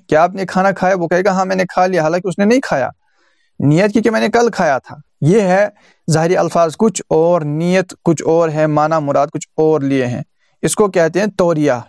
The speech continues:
ठीक है? तौरिया के मसाइल भी पढ़ाए जाते हैं, बहार शरीयत की सोलहवीं हिस्से में भी इसके हवाले से बयान किया गया है।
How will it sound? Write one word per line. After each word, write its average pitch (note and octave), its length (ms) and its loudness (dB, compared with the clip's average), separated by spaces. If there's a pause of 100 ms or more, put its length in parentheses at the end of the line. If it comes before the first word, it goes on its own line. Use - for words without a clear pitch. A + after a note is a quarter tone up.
ठीक C#3 180 0
है? F#3 160 2
तौरिया E3 280 0
के F#3+ 100 -2
मसाइल E3+ 420 0
भी F#3+ 180 -4 (460)
पढ़ाए D#3 280 2
जाते D3+ 220 -2
हैं, E3 100 0
बहार D#3 280 0
शरीयत D#3+ 380 0
की F3 100 0
सोलहवीं E3 540 0
हिस्से D#3 440 -2
में D#3+ 140 0
भी D3+ 120 -2
इसके - 340 -4
हवाले C#3+ 280 0
से D3+ 220 0 (360)
बयान C#3 320 0
किया D#3 220 2
गया C#3+ 200 2
है। D3+ 200 0